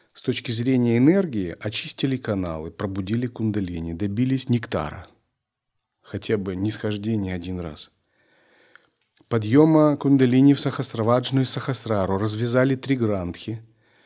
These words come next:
и пережили опыт, э, выхода тонкого тела и опыт погружения в причинное тело, погружения в свет,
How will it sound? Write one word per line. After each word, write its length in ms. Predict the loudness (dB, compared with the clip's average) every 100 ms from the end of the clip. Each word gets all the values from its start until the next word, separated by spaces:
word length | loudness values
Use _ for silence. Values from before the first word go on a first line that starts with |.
| _ _ _ _ _ -6
и 180 | -4
пережили 600 | -2 0 0 2 2 4
опыт, 600 | 2 2 0 -4 -8 -10 -18
э, 380 | -12 -8 -6
выхода 440 | -4 -4 -2 -2 -4
тонкого 520 | -2 -4 -2 -4 -4
тела 480 | -4 -6 -6 -8 -12 _ _ _ _ _ _ _ _ _ _ _ _ _ _
и 160 | -6 0
опыт 420 | 0 0 -4 -6
погружения 560 | -6 -4 0 4 4 4
в 60 |
причинное 600 | -2 -2 0 0 0 -2
тело, 320 | -6 -8 -10 -8
погружения 640 | -6 -2 0 0 2 0
в 60 | -2
свет, 400 | -8 -10 -16